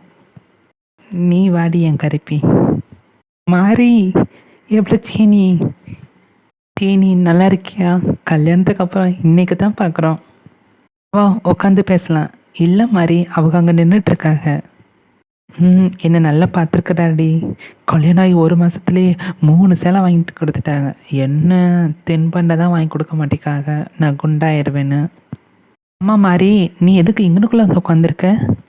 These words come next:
இல்ல, தங்கரசு மச்சான் கோயில் கொடைக்கு வந்திருக்காக. அதுதான் ஒரு எட்டு பார்த்துட்டு போகலான்னு இங்க வந்து உட்காந்துருக்கேன்.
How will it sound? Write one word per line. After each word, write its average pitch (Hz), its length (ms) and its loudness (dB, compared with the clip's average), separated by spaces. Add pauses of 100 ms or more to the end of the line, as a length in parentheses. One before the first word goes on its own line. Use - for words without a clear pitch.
(760)
இல்ல, 175 500 0 (140)
தங்கரசு 156 440 0
மச்சான் 180 440 0
கோயில் 160 380 2
கொடைக்கு 180 340 0
வந்திருக்காக. 156 760 0 (720)
அதுதான் 196 440 0
ஒரு 170 220 2
எட்டு - 180 0
பார்த்துட்டு - 540 -2
போகலான்னு 180 560 2 (100)
இங்க 170 240 2
வந்து 165 200 0
உட்காந்துருக்கேன். 160 800 -4